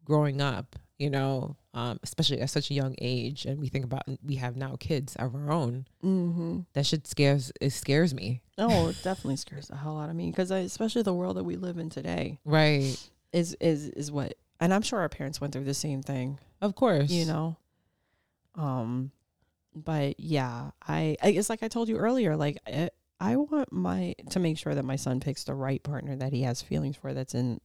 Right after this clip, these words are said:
Speaker 2: he's in a serious, committed relationship.
Speaker 1: Same.
Speaker 2: You know, that's what my hope and my dream is. Um, but that's my hope and my dream and hope, and, and I don't know if that's necessarily his.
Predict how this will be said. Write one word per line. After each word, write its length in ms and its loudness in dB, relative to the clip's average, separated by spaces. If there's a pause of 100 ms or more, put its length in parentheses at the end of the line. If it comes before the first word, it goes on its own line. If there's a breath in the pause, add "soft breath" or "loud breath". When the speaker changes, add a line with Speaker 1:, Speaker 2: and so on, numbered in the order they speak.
(120)
Speaker 2:
he's 220 0
in 120 4
a 40 2
serious, 540 0
committed 440 -2
relationship. 920 -6
Speaker 1:
Same. 400 0 (720)
Speaker 2:
You 100 0
know, 420 0
that's 360 -2
what 240 -6
my 300 -6
hope 280 -4
and 100 -4
my 140 -4
dream 320 -6
is. 320 -8 (380)
Um, 400 -2 (200)
but 120 -16
that's 320 -2
my 160 0
hope 260 -2
and 100 -2
my 200 0
dream 380 0
and 140 0
hope, 240 -2 (120)
and, 320 -2
and 160 0
I 80 0
don't 160 0
know 100 0
if 60 -2
that's 200 -2
necessarily 520 -2
his. 400 2